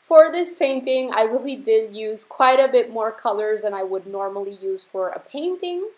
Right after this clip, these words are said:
just because there were so many different candies and so many different colors. And of course, I could have created my secondary colors, my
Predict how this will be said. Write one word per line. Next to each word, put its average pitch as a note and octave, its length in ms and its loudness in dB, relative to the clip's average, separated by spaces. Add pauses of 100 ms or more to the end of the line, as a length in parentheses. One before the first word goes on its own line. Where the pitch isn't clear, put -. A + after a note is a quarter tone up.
(340)
just C4 300 2
because C4 460 -2
there B3 100 -4
were A#3+ 140 -4
so A#3+ 200 -4
many A#3 220 -6
different A3 400 -8
candies G3+ 600 -12
and G3 120 -14
so G#3+ 200 -10
many G3+ 180 -8
different G3+ 380 -14
colors. B3+ 600 2 (280)
And F#4+ 240 -2
of F#4+ 160 -6
course, C#4 540 4
I B3 140 0
could F4 480 -4
have D#4 280 0
created B3 560 -2
my A3 160 -6
secondary B3 720 -2
colors, F#3+ 640 -8
my F#3 380 -10